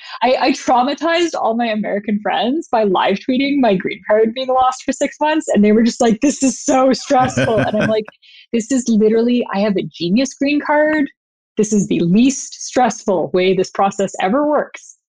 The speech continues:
Speaker 1: Can you imagine <laughs> if you were here on family, like, any of the other status?
Speaker 2: Mm-hmm.
Speaker 1: Like, I think it, you know, it's one of the, my shtick, it, you've probably, like, you've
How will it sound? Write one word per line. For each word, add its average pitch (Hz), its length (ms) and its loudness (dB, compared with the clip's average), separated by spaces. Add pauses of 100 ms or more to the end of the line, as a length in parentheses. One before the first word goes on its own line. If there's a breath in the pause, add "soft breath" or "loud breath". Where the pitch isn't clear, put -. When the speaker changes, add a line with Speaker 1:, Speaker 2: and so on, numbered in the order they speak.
(140)
Speaker 1:
Can 214 120 2
you 269 100 4
imagine 285 540 2
<laughs> - 20 -2
if 262 560 0
you 240 100 2
were 226 140 4
here 208 560 2
on 180 140 -6
family, 269 340 -2
like, 202 160 0 (100)
any 247 200 -2
of 233 80 -10
the 208 100 0
other 190 160 0
status? - 380 -4
Speaker 2:
Mm-hmm. 92 100 2
Speaker 1:
Like, 135 180 0 (360 loud breath)
I 208 80 0
think 226 180 2
it, 214 140 2 (100)
you 180 140 -2
know, 160 140 -4 (160)
it's 202 200 0
one 226 140 4
of 214 160 2
the, 180 340 0 (560 soft breath)
my 208 140 2
shtick, - 500 -4 (220)
it, - 200 -6
you've - 220 -4
probably, 202 540 2
like, 170 240 -2
you've 180 140 -8